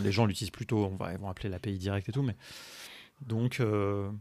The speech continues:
ouais, voilà, c'est un peu ça, le, le, là où on en est, quoi. Mais c'était, c'est que ça fait que six mois en même temps, hein. Donc, euh, dans un an, dans,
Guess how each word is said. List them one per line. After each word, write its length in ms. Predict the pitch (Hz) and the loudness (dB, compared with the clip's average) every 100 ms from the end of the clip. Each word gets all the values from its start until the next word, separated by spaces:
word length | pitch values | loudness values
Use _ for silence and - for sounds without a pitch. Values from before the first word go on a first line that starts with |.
| - - | -8 4
ouais, 160 | 117 | 8
voilà, 220 | 123 131 | 10 10
c'est 100 | 131 | 10
un 60 | 156 | 6
peu 100 | 156 | 6
ça, 160 | 151 143 | 8 10
le, 200 | 131 135 | 10 10
le, 260 | 131 135 | 8 8
là 180 | 139 143 | 8 8
où 80 | 139 | 8
on 200 | 143 143 | 8 8
en 160 | 139 | 8
est, 100 | 143 | 8
quoi. 160 | 135 117 | 6 4
Mais 120 | 107 | 2
c'était, 220 | 104 120 | 0 -2
c'est 200 | 107 - | -2 -4
que 80 | - | -4
ça 160 | - 107 | -4 -4
fait 120 | - | -4
que 120 | - | -2
six 180 | 107 - | 0 0
mois 120 | 156 | 2
en 120 | 139 | 2
même 140 | 107 95 | 2 0
temps, 240 | 107 95 | -4 -6
hein. 60 | 92 | -6
Donc, 260 | 104 101 | -8 -10
euh, 20 | 107 107 | -10 0
dans 220 | 110 104 | 2 4
un 160 | 117 | 6
an, 140 | 123 | 6
dans, 80 | 156 | 4